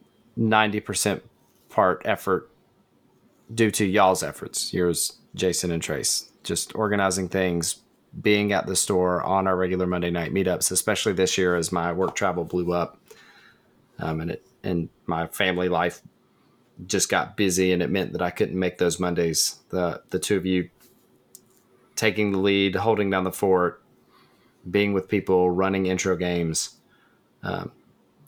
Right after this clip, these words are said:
it's, I, it's meant a lot to me to see the community grow, and I, and I think I can speak for the community and say that, like, it means a lot to them too, that there is a regular place to play Underworlds now,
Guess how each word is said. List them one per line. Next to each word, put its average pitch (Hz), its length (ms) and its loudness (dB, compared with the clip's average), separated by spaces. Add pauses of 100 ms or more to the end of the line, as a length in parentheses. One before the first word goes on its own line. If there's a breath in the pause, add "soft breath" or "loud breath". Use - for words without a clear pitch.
(100)
it's, 107 180 0
I, 110 260 4 (160)
it's 120 220 -2
meant 151 140 8
a 139 40 8
lot 131 340 8
to 117 120 -2
me 110 240 4
to 120 120 0
see 127 180 2
the 113 120 4
community 110 400 2
grow, 110 300 6
and 95 140 2
I, 82 260 -2 (160)
and 101 120 0
I 98 100 2
think 107 200 0
I 95 120 2
can 92 140 -4
speak - 260 -4
for 92 80 -4
the 92 100 2
community 92 640 2
and 92 160 0
say 92 160 0
that, 82 240 -4
like, 92 220 -4
it 73 80 -2
means 92 200 -2
a 95 60 2
lot 92 200 2
to 95 80 -6
them 90 200 0
too, 120 280 0
that - 220 -2
there 90 200 4
is 90 140 0
a 85 60 -2
regular 87 380 0
place 95 300 -2
to 104 100 -6
play 101 220 2
Underworlds 85 500 -4
now, 85 260 -6